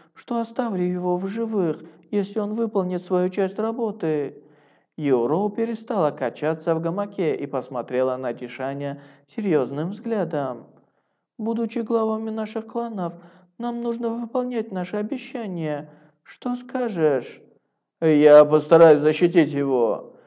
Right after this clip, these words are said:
Дишань подумал немного и сказал: «Но если Дуо Лонг и клан демонической песни объединятся,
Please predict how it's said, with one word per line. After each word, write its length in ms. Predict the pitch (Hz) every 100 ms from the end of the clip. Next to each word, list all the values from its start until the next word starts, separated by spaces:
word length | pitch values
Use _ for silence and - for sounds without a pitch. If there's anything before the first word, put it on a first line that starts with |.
| _ _ _
Дишань 460 | 143 131 - 185 202
подумал 460 | 220 226 202 143
немного 560 | 127 131 127 139 143 135
и 80 | 139
сказал: 840 | - 190 190 180 147 117 78 - - _ _ _
«Но 180 | 156 156
если 380 | 156 151 151 156
Дуо 320 | 156 156 160
Лонг 440 | 170 175 147 127
и 60 | 147
клан 280 | 160 151 147
демонической 640 | 147 147 143 156 147 175
песни 360 | 175 170 143
объединятся, 1080 | 143 143 143 143 147 147 156 - 127 123 -